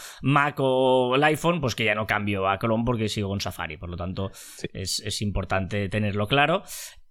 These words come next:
Speaker 1: Y esto también es muy importante.
Speaker 2: Exacto, las webs más visitadas. La primera es Google. Evi-, bueno, perdón, esto son la, lo, lo que más se busca en google punto com, ¿vale? Lo primero es Google. No entiendo mucho.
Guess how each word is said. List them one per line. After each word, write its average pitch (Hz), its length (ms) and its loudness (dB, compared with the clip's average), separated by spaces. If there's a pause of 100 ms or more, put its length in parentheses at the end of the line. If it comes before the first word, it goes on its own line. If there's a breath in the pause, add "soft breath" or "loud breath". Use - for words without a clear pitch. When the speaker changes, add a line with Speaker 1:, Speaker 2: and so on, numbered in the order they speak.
(120)
Speaker 1:
Y 180 140 4
esto 220 160 0
también 202 180 2
es 160 40 -2
muy 175 120 2
importante. 92 600 0 (520)
Speaker 2:
Exacto, 151 480 2
las 139 160 6
webs - 320 6
más 208 240 4
visitadas. 113 640 4
La 175 140 6
primera 269 240 8
es 180 100 6
Google. 104 320 4 (320)
Evi-, 151 220 6
bueno, 175 240 6
perdón, 147 320 4 (120)
esto - 140 -6
son 226 160 4
la, 196 160 6
lo, 156 160 6
lo 151 120 6
que 170 100 2
más 190 100 4
se - 80 4
busca 202 220 8
en 165 80 2
google 160 180 8
punto 139 300 4
com, 98 200 4
¿vale? 170 300 4
Lo 143 100 4
primero 190 240 6
es 196 80 6
Google. 101 300 2 (540)
No - 520 -4
entiendo 156 260 -2
mucho. 170 280 0